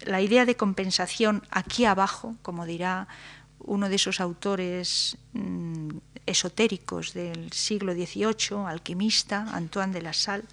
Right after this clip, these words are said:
está arraigada y unida fuertemente a la idea de equilibrio, base, como analizamos desde el primer día, o clave más bien,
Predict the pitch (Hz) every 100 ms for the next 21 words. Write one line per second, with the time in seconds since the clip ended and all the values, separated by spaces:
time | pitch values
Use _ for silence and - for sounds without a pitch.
0 | - - - - - - 214 - 262 254
1 | 226 220 240 233 240 - 185 202 240 233
2 | - - 262 240 220 208 208 196 196 -
3 | - 190 180 180 196 196 185 - 170 170
4 | 151 - 170 - - - - - - 190
5 | 202 - 208 214 - 180 170 151 - 175
6 | 170 180 214 196 180 180 - 175 180 202
7 | 196 175 185 180 - 185 - 208 214 196
8 | 190 170 - 180 180